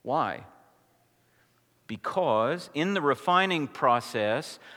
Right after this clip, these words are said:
fire makes gold shine brighter. So God uses the fire of oppression, of opposition, to refine the church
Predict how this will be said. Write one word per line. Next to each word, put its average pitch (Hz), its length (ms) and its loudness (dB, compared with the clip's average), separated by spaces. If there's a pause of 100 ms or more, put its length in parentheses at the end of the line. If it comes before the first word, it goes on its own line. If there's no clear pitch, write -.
fire 165 680 6
makes 147 420 0
gold 143 560 4
shine 156 540 2
brighter. 143 580 4
So 139 240 2
God 156 540 4
uses 143 640 -2
the 139 80 0
fire 170 580 4
of 156 340 4
oppression, 156 840 -2 (340)
of 127 200 0
opposition, 139 1080 0 (320)
to 196 160 2
refine 190 800 4
the 175 100 0
church 190 480 4